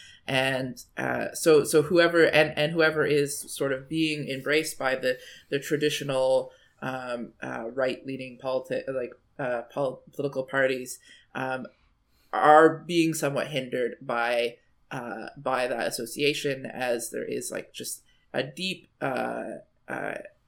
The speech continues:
uh, distrust of, like, the current, uh, political elite. Um, and, and so it makes a lot of sense to try and distance yourself from that and to try and seem like you're a centrist <laughs> who doesn't care about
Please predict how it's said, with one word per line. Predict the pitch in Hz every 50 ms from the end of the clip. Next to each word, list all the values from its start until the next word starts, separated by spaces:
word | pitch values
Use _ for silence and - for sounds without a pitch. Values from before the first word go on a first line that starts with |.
| _ _ - - -
uh, | - 123 135 - - - - -
distrust | 165 147 151 - - 123 113 - - -
of, | - 131 131 -
like, | 123 - - -
the | - 131
current, | - - - - 135 131 131 127 127 - - - - - _ _ _ _ _ _ _ - - _ -
uh, | 131 127 120
political | - - 147 139 135 135 131 - 131 127 123
elite. | 123 131 135 131 - - - - - - - - - - - _ -
Um, | - - - - - - -
and, | - 131 131 - -
and | 143 156 151
so | 151 165 160
it | 143 160
makes | 165 165 165 -
a | 143 139
lot | 143 139 139 127
of | 131
sense | - - 135 127 113 - - - -
to | - 127
try | 123 - 131 123 113 120
and | 123 123
distance | 113 113 - - 123 117 -
yourself | - 123 - 117 123 -
from | 127 127 123
that | 123 120 - -
and | 131 127 -
to | - 139 131
try | - - 123 117 120
and | 120 120 - -
seem | - - 127 131 135
like | 123 - -
you're | - 131 120
a | - -
centrist | 135 - 143 165 151 - 175 - - - - -
<laughs> |
who | - 202
doesn't | 160 - 143 151 151 147 -
care | - 151 143 139 139
about | 123 135 139 131 -